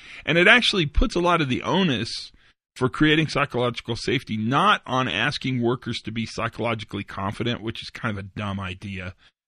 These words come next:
I mean, that's, that's just, tell, be braver. T-, tell me more. Don't, don't be scared. Just tell me, right? I mean,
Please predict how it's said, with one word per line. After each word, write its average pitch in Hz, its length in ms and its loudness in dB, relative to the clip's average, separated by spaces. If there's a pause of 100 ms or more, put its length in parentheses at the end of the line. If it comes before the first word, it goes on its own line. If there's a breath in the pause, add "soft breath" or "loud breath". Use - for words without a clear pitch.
(100)
I 110 60 -6
mean, 110 380 0 (120)
that's, 135 240 -2 (140)
that's 139 260 -2
just, 131 240 -8 (260 loud breath)
tell, 117 240 4
be 175 240 2
braver. 127 580 2 (220)
T-, 156 140 -2
tell 233 240 6
me 190 140 8
more. 120 420 2 (800)
Don't, 143 400 6
don't 233 200 8
be 190 100 2
scared. 143 440 6
Just 160 180 2
tell 160 220 6
me, 117 160 4
right? 101 300 0
I 113 100 -2
mean, 117 140 -2